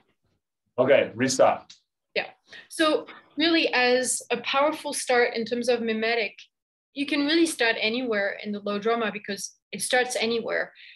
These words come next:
Speaker 2: But I would really start with the victim. In this game,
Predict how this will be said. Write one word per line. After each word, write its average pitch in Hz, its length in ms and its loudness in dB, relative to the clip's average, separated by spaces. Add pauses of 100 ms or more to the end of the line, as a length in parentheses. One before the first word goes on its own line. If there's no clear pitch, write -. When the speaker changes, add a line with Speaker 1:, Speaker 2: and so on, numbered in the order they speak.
(120)
Speaker 2:
But 247 200 2
I 262 180 0
would 311 140 -4
really 285 280 -4
start 226 460 0
with 202 380 -2
the 214 180 -2
victim. - 320 -6 (1700)
In 262 180 2
this 302 220 -2
game, 240 500 2